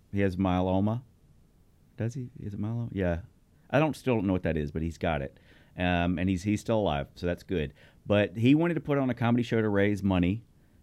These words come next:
And, uh, first time I met him, I, I mean, w-, we went to the same high school, but the first time we talked about it, I really, I loved his ambition, but I thought he was really out of his mind. I was like, "There's no way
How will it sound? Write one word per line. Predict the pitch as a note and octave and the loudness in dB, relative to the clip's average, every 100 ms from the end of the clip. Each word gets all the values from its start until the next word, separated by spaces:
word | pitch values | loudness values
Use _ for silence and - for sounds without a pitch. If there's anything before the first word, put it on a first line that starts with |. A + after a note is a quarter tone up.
| _ - | _ -8
And, | F#2+ F2+ F2 | -4 -4 -4
uh, | E2 D#2 | -6 -8
first | - A2+ - | -6 -6 -4
time | B2 C3 | -2 0
I | |
met | A#2+ G#2+ A2 | 2 2 2
him, | A#2 E2 | 0 -2
I, | F2+ F2 - - - | -4 -6 -10 -14 -2
I | |
mean, | G#2+ F#2+ F2+ - _ F2+ | 0 2 0 -8 _ -12
w-, | - - - | -12 -14 -2
we | B2 | 2
went | C3 | 2
to | A#2 | 2
the | |
same | F#2+ | 0
high | F#2+ | 0
school, | G2 C3+ | -2 -4
but | A2+ - | -4 -2
the | |
first | A#2+ A#2+ | -4 -2
time | C3 | -2
we | A#2 | -2
talked | A2 - | -2 -2
about | F#2+ E2+ | -2 0
it, | F2 | -2
I | - F#2+ | 0 0
really, | F#2 A#2 B2+ A#2 - _ - | 0 0 0 -2 -8 _ -4
I | F2 | -2
loved | F2+ G#2 A2+ | 2 0 0
his | G#2+ | 0
ambition, | G2+ F#2+ - A2 | 0 0 -2 -2
but | F#2 | 0
I | E2 | -2
thought | F2+ E2+ | -4 -4
he | F#2 | -4
was | F2+ | -4
really | F#2 G2 F2+ E2+ | -2 -2 -2 -2
out | |
of | F2+ | -2
his | E2 | -2
mind. | D#2 D#2 D2+ - - - - - | -2 -2 -4 -8 -18 -20 -16 -2
I | F#2+ | 0
was | F#2 | 0
like, | G2 | -2
"There's | F#2+ | -2
no | G2 F#2 | 0 0
way | E2 E2 D2+ D#2 | 0 0 -2 -4